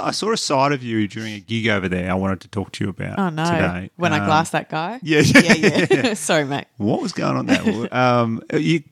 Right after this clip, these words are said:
Speaker 1: you could have got to that point. We, remember we were in Hong Kong?
Speaker 2: Yes.
Speaker 1: We had a night in Hong Kong where a lot of just drunk
Speaker 2: Oh,
Speaker 1: expats
Speaker 2: yes.
Speaker 1: there. And you,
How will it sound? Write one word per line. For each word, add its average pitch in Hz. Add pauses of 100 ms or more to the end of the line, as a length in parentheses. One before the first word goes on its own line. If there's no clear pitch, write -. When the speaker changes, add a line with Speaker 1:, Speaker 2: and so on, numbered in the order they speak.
(360)
Speaker 1:
you 170
could -
have 403
got -
to 98
that 92
point. 95 (180)
We, 127
remember 175
we 208
were 175
in 147
Hong 123
Kong? 104 (120)
Speaker 2:
Yes. -
Speaker 1:
We 117
had 156
a 175
night 135 (120)
in 120
Hong 113
Kong 110
where 101 (120)
a -
lot 113
of 120
just -
drunk 95 (120)
Speaker 2:
Oh, -
Speaker 1:
expats 202
Speaker 2:
yes. 208
Speaker 1:
there. - (140)
And 110
you, 151